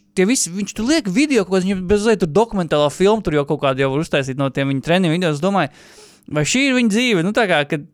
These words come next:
viņš kaut kam trenējas, bet nav skaidrs, kam. <laughs> Jā, un tad viņš trenējas, lai spēlētu Puerto Rico. Ok, weird.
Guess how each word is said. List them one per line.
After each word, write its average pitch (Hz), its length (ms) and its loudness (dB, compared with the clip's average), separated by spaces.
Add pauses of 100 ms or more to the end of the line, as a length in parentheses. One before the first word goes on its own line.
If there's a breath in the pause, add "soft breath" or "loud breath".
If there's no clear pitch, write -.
(160)
viņš 175 260 -10
kaut 262 240 2
kam 220 100 2
trenējas, 196 560 2
bet 170 160 -4
nav 202 160 0
skaidrs, 208 460 -2
kam. 196 260 2 (240)
<laughs> - 240 -6
Jā, 190 160 4
un 233 160 2
tad 190 140 0
viņš 202 240 0
trenējas, 220 560 0
lai 185 160 2
spēlētu 202 420 0
Puerto 233 300 2
Rico. 214 240 0 (300)
Ok, 208 200 -4 (120)
weird. 160 360 0